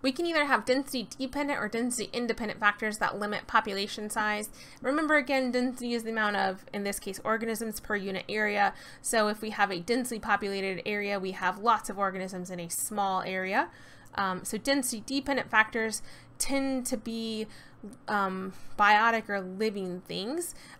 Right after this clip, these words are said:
um, and this would be like parasitism or predation or competition either within the species or with other species. Um, and so with this, if we have a, a more dense population, they're going to be more affected by a parasite or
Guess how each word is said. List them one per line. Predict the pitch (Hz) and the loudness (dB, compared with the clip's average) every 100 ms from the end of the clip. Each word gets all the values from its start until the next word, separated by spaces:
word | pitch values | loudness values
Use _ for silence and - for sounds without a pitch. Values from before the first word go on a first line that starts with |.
| - | -4
um, | 196 185 180 - | -2 -2 -4 -4
and | 208 202 196 202 208 - | -2 0 -2 -4 -4 -2
this | 226 | -2
would | 208 | -2
be | |
like | 196 175 - | -2 -4 2
parasitism | 269 247 254 247 240 233 220 | 4 4 2 -2 -2 -2 -2
or | 196 | -4
predation | 226 214 233 - 220 | -2 -2 -2 -4 -4
or | 190 | -4
competition | - 226 262 - 226 - 226 | -2 -2 -2 -4 -4 -4 -6
either | 220 214 202 | -4 -2 0
within | 190 196 | -2 -4
the | 196 | -6
species | 190 190 190 196 190 | -6 -10 -8 -8 -2
or | 175 170 - - - | -2 -2 -6 -14 -8
with | 202 | -2
other | - 185 | -2 -2
species. | - - - 269 330 - - - - | -4 -8 -8 -6 -8 -8 -14 -16 -6
Um, | 202 196 175 | -2 -2 -4
and | 202 214 | -6 -4
so | 226 214 202 - - - | 0 2 0 -4 -18 -10
with | 247 262 233 | 0 0 4
this, | 254 247 247 - | 4 4 0 -4
if | 233 | -4
we | 233 233 | -2 -4
have | - 214 208 - | 2 4 4 2
a, | 208 175 - - | -2 -2 -12 -6
a | |
more | 208 233 240 | -2 0 0
dense | 233 240 233 | 2 -2 -2
population, | - 208 208 214 214 | 0 0 2 -2 -2
they're | 220 | -6
going | 202 208 | -4 -4
to | 202 | -4
be | 202 | -6
more | 202 202 | -2 -2
affected | 196 254 247 190 | 0 -2 -4 -2
by | 180 | 0
a | 180 | 0
parasite | - 190 180 190 180 | -2 -2 -2 0 -2
or | - 185 175 | 0 0 0